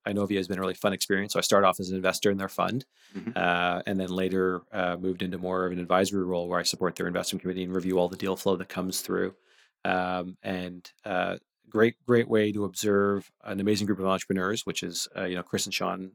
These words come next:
Speaker 1: and Karam have built an amazing business. Uh, they recently in-, introduced two new general partners, uh, Dennis Kavelman and Patrick Bichette. Uh, Dennis was the former C F O at RIM,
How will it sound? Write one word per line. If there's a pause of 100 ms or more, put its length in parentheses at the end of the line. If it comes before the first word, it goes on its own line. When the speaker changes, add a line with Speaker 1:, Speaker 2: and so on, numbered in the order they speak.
(120)
Speaker 1:
and
Karam
have
built
an
amazing
business. (520)
Uh, (100)
they
recently
in-, (180)
introduced
two
new
general
partners, (120)
uh,
Dennis
Kavelman (180)
and
Patrick
Bichette. (140)
Uh, (180)
Dennis
was
the
former
C
F
O
at (200)
RIM,